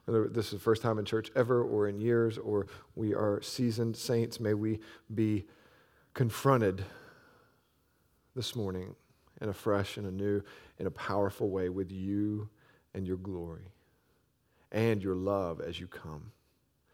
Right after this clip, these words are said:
Help us, Lord. This is your word. We submit to it. We ask you to speak to us. I ask that you would use me to that end. We ask these things all together in Jesus' name.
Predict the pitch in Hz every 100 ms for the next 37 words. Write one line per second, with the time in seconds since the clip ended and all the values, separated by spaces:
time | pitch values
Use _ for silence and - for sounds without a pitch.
0 | - 110 107 95 - 90 101 _ - 101
1 | 110 113 110 110 120 - - 92 107 110
2 | - 120 113 117 104 90 98 92 110 98
3 | - - 104 - 110 101 - - - _
4 | _ _ - 95 95 92 - 95 92 95
5 | 98 95 92 98 95 90 85 85 85 87
6 | 87 110 98 - 90 87 90 - 101 104
7 | - - 90 90 87 85 90 87 90 90
8 | - 85 90